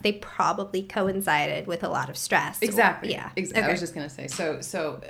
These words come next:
Speaker 2: I, I can now say that they were definite valleys of tumultuous emo-, emotional times. Uh, that at the time, I was insisting that I could do it my way and kind of push through. I had a kind of bulldozing, um,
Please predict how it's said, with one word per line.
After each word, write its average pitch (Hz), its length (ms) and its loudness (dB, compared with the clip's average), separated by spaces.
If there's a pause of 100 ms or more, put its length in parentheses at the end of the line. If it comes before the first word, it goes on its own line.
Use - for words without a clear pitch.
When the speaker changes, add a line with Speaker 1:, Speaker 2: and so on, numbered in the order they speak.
(280)
Speaker 2:
I, 185 440 2
I 190 180 6
can 190 220 0
now 175 280 4
say 170 180 -4
that 143 140 -6
they 147 120 -6
were 147 280 -10 (240)
definite 160 760 -4
valleys 151 880 -2 (480)
of 160 140 -8
tumultuous 151 600 -6
emo-, 160 220 4 (160)
emotional 143 400 -4
times. 139 480 -8 (420)
Uh, 147 360 -2 (100)
that 156 240 -4
at 160 100 -6
the 156 80 -6
time, 170 540 2 (580)
I 175 280 4
was 160 260 0
insisting 226 960 2 (100)
that - 260 -4
I 165 200 -2
could 147 400 -8
do 165 140 0
it 160 100 -4
my 160 180 -2
way 143 340 -2
and 143 160 -4
kind 139 140 -2
of 135 160 -6
push - 300 -10
through. 127 360 -6
I - 40 -6
had 156 200 2
a 147 40 0
kind 147 200 -4
of 135 220 -4
bulldozing, 131 960 -2
um, - 380 -6